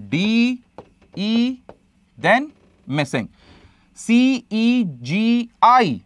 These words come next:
सी ई जी I, missing, डी जी जे एम, डी जी जे एम,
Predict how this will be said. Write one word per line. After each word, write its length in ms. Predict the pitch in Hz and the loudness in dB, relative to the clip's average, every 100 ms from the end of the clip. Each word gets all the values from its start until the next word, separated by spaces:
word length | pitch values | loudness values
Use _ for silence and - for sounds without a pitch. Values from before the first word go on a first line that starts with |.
| - - | -20 -20
सी 600 | - 208 233 247 254 - _ - - _ _ 190 | -8 -4 -2 -2 -4 -10 _ -20 -20 _ _ -6
ई 440 | 220 233 240 247 - _ _ _ _ | 0 2 0 -2 -10 _ _ _ _
जी 600 | - 113 131 196 226 240 233 - _ _ _ - - - | -16 -10 -6 -2 0 0 -4 -12 _ _ _ -20 -8 2
I, 260 | 226 233 131 - - - _ _ _ _ - - _ _ _ _ _ | 4 4 0 -8 -20 -20 _ _ _ _ -20 -20 _ _ _ _ _
missing, 320 | 175 233 139 87 _ _ _ _ _ _ | -2 0 -2 -8 _ _ _ _ _ _
डी 520 | 110 175 226 247 254 254 - | -6 2 4 4 0 -6 -14
जी 540 | 113 170 226 240 254 247 _ - | -6 0 2 2 0 -6 _ -2
जे 160 | 170 208 233 233 _ _ 247 | 0 2 0 -2 _ _ 2
एम, 260 | 254 120 - _ _ - _ 110 | 2 0 -8 _ _ -20 _ -16
डी 560 | 104 175 214 233 240 233 - - _ 104 | -6 -4 0 0 -2 -8 -20 -20 _ -12
जी 580 | 117 190 220 233 240 _ _ - | -6 -4 -2 -2 -4 _ _ -18
जे 380 | 101 98 151 196 233 240 - _ _ _ _ - - | -14 -6 -2 0 0 -2 -8 _ _ _ _ -8 0
एम, 260 | 247 156 | 2 2